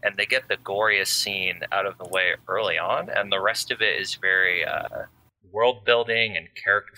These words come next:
focused. It's just the best movie I've seen that's, um, the best at conveying complete isolation. As far as other things, um, I would check out In Search of Darkness,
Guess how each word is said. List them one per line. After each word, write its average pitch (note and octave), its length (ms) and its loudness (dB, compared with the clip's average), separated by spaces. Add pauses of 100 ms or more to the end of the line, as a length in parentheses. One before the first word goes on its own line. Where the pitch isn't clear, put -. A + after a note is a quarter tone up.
(100)
focused. G2+ 680 0 (400)
It's - 280 4
just - 640 6 (500)
the C3 140 0
best B2+ 280 10
movie A#2 300 -4
I've G#2+ 260 4
seen G2 360 -4
that's, - 460 -6
um, F2 400 -12 (560)
the G#2 160 -10
best G2+ 360 2
at F#2 140 -2
conveying F2+ 680 -8
complete F2+ 540 -20 (220)
isolation. - 760 -14 (480)
As A2 360 4
far C3 380 4
as A#2+ 400 2
other F3 220 2
things, C#4+ 600 -2
um, G#3 360 -4 (600)
I F#3+ 120 2
would A4 180 0
check - 280 0
out C3+ 300 2
In A#2+ 120 -6
Search - 360 -2
of - 160 -14
Darkness, - 800 -6